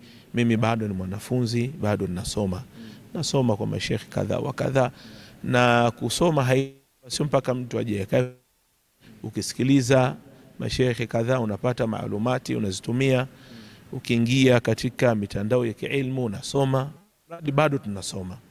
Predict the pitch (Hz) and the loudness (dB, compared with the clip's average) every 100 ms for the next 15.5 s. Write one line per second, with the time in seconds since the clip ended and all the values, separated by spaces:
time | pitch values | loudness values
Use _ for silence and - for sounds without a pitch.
0 | - - - - 113 120 110 98 139 - | -20 -20 -20 -8 -2 0 0 0 -2 -2
1 | - 123 110 131 139 127 139 139 139 - | -2 0 2 0 2 4 4 4 0 -10
2 | - - 107 107 110 107 127 98 90 - | -20 -8 0 0 0 -2 -4 -8 -6 -6
3 | 107 92 90 - - 107 98 95 123 - | -4 -6 -10 -14 -12 -8 -6 -8 -12 -20
4 | - - _ _ 135 - 139 139 127 113 | -20 -20 _ _ -20 -16 -14 -12 -10 -6
5 | - 107 107 104 101 98 - 113 110 123 | 0 4 6 6 6 4 4 4 6 4
6 | 117 110 110 - 101 107 104 104 104 98 | 4 4 2 2 4 6 6 8 6 4
7 | 95 101 110 110 127 139 139 139 127 123 | -2 0 2 4 4 4 4 4 4 6
8 | 117 113 101 - 101 98 95 92 92 120 | 6 6 4 4 2 4 2 4 4 6
9 | 113 104 101 - 110 98 - - - - | 4 0 -4 0 2 2 -4 -20 -20 -20
10 | _ 98 107 107 104 - 110 117 123 107 | _ -2 2 4 4 2 0 4 6 6
11 | 95 98 - - - - - 120 - 113 | 2 -4 -14 -20 -20 -8 2 4 4 0
12 | 117 120 139 120 117 123 127 117 110 113 | 2 4 4 4 4 6 6 6 6 4
13 | 95 - - - - 131 127 110 110 107 | 2 -8 -20 -20 2 6 8 8 8 6
14 | 123 131 123 127 123 110 110 - 123 131 | 6 4 4 4 4 2 0 2 6 6
15 | 123 110 113 127 120 | 6 2 2 2 2